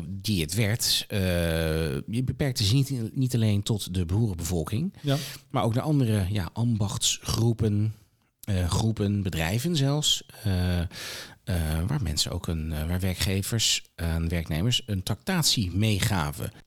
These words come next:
Speaker 1: De gratificatiegedachte, dat was eigenlijk zo dat je tot in de twintigste eeuw was op één januari de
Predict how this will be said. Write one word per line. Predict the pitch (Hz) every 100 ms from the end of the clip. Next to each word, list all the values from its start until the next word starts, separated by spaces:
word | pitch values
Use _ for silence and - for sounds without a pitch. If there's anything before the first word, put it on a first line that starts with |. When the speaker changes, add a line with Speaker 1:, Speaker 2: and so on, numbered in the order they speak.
| _ -
Speaker 1:
De | 113
gratificatiegedachte, | 98 113 - - - 139 101 - 80 95 82 - -
dat | 78 98
was | 120 110
eigenlijk | 110 113 104
zo | - 120
dat | 107 -
je | 101 - - -
tot | -
in | 110
de | 90
twintigste | - 90 - -
eeuw | 113
was | - -
op | -
één | - 113
januari | 110 95 95 104 123 82 76
de | 80